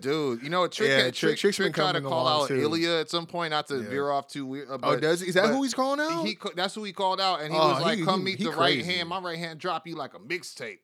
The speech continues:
Speaker 1: You know what I mean?
Speaker 2: Yeah, that's pretty
Speaker 1: And
Speaker 2: good. <laughs>
Speaker 1: so
Speaker 2: That's
Speaker 1: it,
Speaker 2: pretty
Speaker 1: it
Speaker 2: good.
Speaker 1: was pretty good. And then he, he did end up sucker punching Ilya, and he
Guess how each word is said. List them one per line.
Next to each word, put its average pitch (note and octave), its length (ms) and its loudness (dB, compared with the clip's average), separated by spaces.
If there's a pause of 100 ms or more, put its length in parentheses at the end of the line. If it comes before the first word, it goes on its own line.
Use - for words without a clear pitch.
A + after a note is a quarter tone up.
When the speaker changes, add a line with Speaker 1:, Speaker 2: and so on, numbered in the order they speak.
Speaker 1:
You C#3 140 -10
know D3+ 100 -2
what D3+ 100 -4
I - 40 -12
mean? D#3 160 -2
Speaker 2:
Yeah, A#2 60 -2 (100)
that's A#2+ 140 -6
pretty A#2 180 -6
Speaker 1:
And D#3 140 -2
Speaker 2:
good. G#2 80 -10
<laughs> - 20 -10
Speaker 1:
so D#3+ 500 2
Speaker 2:
That's E3+ 220 0
Speaker 1:
it, E3 180 -2
Speaker 2:
pretty E3+ 200 2
Speaker 1:
it - 20 4
Speaker 2:
good. F3 120 4
Speaker 1:
was A3 160 4
pretty F#3+ 220 -2
good. E3 300 0
And D#3 120 -4
then E3 140 -4
he, D#3+ 260 -8
he D3+ 300 -10 (100)
did D#3 220 -6
end E3+ 200 -6
up - 120 -6
sucker E3+ 360 -6
punching B2+ 480 -10
Ilya, B2 560 -4 (580)
and C#3 260 0
he D3+ 240 -12